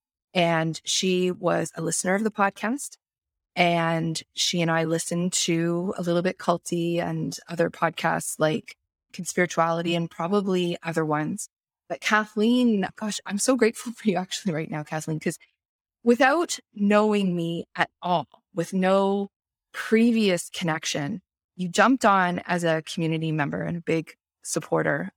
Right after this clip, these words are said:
of the show. And you came in at, you know, it's on Patreon and it's, there's three tiers, I think, at this point, five dollars, twenty-five dollars, and fifty dollars.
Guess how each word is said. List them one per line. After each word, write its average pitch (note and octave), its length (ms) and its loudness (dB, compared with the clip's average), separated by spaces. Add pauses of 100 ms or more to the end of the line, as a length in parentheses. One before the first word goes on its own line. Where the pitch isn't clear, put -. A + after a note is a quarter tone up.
(120)
of E3 320 -2
the F#3 80 -2
show. - 320 -2 (680)
And E3+ 140 4
you D#3+ 60 -4
came A3+ 340 4
in G3 460 2
at, E3 340 -4
you F3 80 -2
know, D#3+ 120 -2
it's - 200 -8
on D#3 220 -10
Patreon F#3+ 800 2 (100)
and D#3 320 0
it's, - 400 -8
there's D#3+ 360 -2 (300)
three A3 340 2
tiers, D#3+ 460 -2
I E3 60 -6
think, D#3+ 240 -8
at - 80 -8
this - 160 -10
point, D#3+ 360 -4
five F3 300 2
dollars, E3 380 0
twenty-five - 400 -10
dollars, - 360 -8
and A#3+ 140 -10
fifty - 300 -8
dollars. - 420 -16